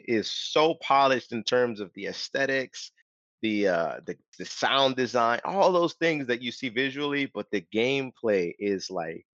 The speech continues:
it's just not fully there. Like, it's like first game syndrome almost. Like, the bossing, bosses are a big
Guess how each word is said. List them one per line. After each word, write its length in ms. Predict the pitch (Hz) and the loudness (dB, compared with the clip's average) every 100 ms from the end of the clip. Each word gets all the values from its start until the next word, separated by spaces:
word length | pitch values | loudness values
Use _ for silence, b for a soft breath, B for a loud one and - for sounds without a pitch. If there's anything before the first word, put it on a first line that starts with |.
| _ _ _ | _ _ _
it's 200 | 117 - | -4 -4
just 340 | - 127 120 104 | 0 2 2 -2
not 340 | 107 110 110 - | 0 0 0 -8
fully 320 | 117 113 104 85 | -6 -4 -4 -2
there. 300 | 101 92 76 | 2 2 2
Like, 140 | 95 | -2
it's 160 | 110 - | 0 0
like 120 | 117 - | -2 0
first 400 | - 127 - - | 2 2 2 -2
game 260 | 104 95 | -2 -2
syndrome 560 | 87 120 113 92 90 82 | -4 -4 -4 -2 -4 -4
almost. 500 | 73 71 67 71 - _ _ _ _ _ - | -8 -10 -18 -18 -20 _ _ _ _ _ 0
Like, 240 | 104 98 92 | 2 2 2
the 160 | 95 _ _ - | 0 _ _ 2
bossing, 560 | 120 143 - 151 127 131 | 4 4 2 0 0 4
bosses 340 | 180 277 208 | 4 2 2
are 120 | 160 | 4
a 40 | 120 | 4
big 280 | 147 185 | 0 -4